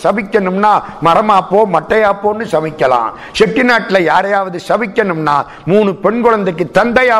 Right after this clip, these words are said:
போனா அந்த ஆள் கதை முடிஞ்சு போயிரும். ஆமாங்க,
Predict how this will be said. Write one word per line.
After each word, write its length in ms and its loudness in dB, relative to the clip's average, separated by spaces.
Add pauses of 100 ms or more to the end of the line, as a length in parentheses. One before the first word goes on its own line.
(100)
போனா 360 -4 (260)
அந்த 240 2
ஆள் 160 2
கதை 240 0
முடிஞ்சு 380 -4
போயிரும். 340 -4 (920)
ஆமாங்க, 360 4